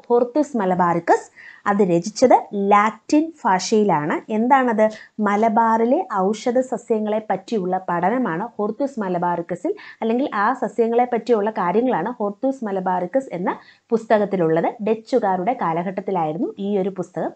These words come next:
രചി-, രചിക്കപ്പെട്ടത്. ഡച്ചുകാർ ഇന്ത്യക്ക് നൽകിയ ഏറ്റവും വലിയ സംഭാവനയാണ്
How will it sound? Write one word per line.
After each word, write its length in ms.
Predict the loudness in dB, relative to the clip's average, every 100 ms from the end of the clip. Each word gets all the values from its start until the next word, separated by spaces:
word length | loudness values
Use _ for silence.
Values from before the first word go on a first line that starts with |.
| 0
രചി-, 440 | 2 2 -4 -2
രചിക്കപ്പെട്ടത്. 580 | 0 2 2 0 -4 -8 -12 _ _ _ _ 0
ഡച്ചുകാർ 720 | 4 4 4 2 6 8 6 0
ഇന്ത്യക്ക് 440 | 2 4 6 4 4
നൽകിയ 340 | 4 2 0 0 0
ഏറ്റവും 540 | 0 -2 0 4 6
വലിയ 200 | 6 4
സംഭാവനയാണ് 840 | 4 0 2 4 4 2 0 -2